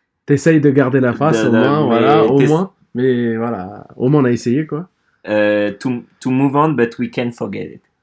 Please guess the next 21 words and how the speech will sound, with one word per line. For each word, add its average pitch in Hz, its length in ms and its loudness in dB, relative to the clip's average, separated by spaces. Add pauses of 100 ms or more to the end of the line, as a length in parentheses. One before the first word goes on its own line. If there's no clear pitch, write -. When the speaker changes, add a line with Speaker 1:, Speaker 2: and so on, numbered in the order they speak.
(840)
Speaker 2:
On 101 180 -6
a 101 60 -4
essayé 139 300 0
de 139 60 0
Speaker 1:
Ah, - 100 4
ça 214 120 4
veut 202 100 6
dire 226 140 4
Speaker 2:
ouais, 147 140 4
Speaker 1:
que - 60 6
la 190 140 8
Speaker 2:
ouais, - 60 4
Speaker 1:
personne, 226 400 6
Speaker 2:
at 214 40 10
Speaker 1:
euh, 190 260 10
Speaker 2:
least - 180 6
we 156 120 -2
tr-, 165 140 -6
on 151 140 2
a 175 120 6
essayé 180 600 4